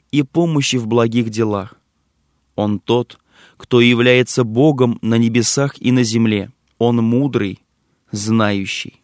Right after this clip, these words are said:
Благословен тот, кому принадлежит власть над небесами, землей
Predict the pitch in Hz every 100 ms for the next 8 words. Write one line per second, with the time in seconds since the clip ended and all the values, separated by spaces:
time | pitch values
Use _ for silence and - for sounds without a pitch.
0 | _ _ _ 101 98 123 139 139 151 156
1 | 143 139 - 156 151 - _ _ _ -
2 | 123 143 156 143 143 139 135 135 139 156
3 | - 107 131 151 - 131 110 120 117 104
4 | - 147 120 - _ _ _ 107 107 123
5 | 123 123 151 104